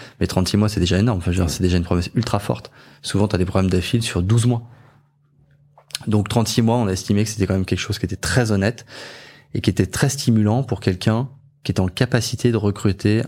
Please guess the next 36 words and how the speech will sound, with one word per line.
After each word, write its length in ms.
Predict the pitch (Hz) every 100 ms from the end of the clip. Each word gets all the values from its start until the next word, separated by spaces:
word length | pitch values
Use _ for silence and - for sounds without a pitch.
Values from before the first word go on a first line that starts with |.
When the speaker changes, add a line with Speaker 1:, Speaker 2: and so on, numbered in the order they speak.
| - -
Speaker 1:
un 120 | 95
talent, 400 | 95 92 92 101
un 60 | 92
expert, 300 | 85 110 101
un 80 | 90
influenceur, 400 | 82 87 - 101
une 100 | 87
influenceuse. 420 | - 85 98 - - -
Speaker 2:
On 40 |
va 100 | 85
reprendre 380 | 82 92 - 101
le 60 | 90
fil 220 | - 92
après, 300 | 90 107 120
mais, 240 | 98 85 -
mais 320 | 85 82 82
si 240 | - 95
je, 140 | 82 90 87
Speaker 1:
<laughs> 80 |
Speaker 2:
si 260 | - - 104
je 100 | 87
suis, 340 | 92 - - 95
moi, 240 | 90 80
sur 320 | 85 - 76
des, 240 | 67 73 69
euh, 200 | 60 65
j'ai, 200 | 71 80 -
j'ai 200 | 78 76
quelques 380 | - 107 101
programmes 340 | - 73 76 73
d'affil 360 | 73 - 82
sur 160 | 73 76
lesquels 300 | 67 - 69
je 120 | 69
suis, 380 | 67 - 76 76
euh, 380 | 62 60 57